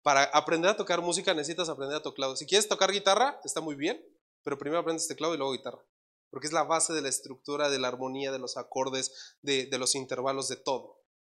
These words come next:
Entonces, y además está bien bonito. Eh, pero una de las cosas que no me gustan del teclado es que no me permite moverme.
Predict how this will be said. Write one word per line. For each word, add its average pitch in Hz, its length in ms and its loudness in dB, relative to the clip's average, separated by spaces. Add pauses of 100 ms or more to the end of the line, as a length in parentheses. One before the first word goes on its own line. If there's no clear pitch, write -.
Entonces, - 460 -14
y 143 100 -6
además 127 300 0
está 127 180 0
bien 123 160 -6
bonito. - 300 -8 (1040)
Eh, 139 640 -2 (760)
pero 170 180 6
una 190 180 4
de 175 80 4
las 147 160 0
cosas 170 240 -4
que 151 100 -6
no 170 120 0
me 196 100 2
gustan 180 320 -2
del 147 140 -4
teclado 175 460 -2 (320)
es - 100 -2
que 160 100 -6
no 147 80 -2
me 156 100 -2
permite 135 340 -8
moverme. 120 400 -6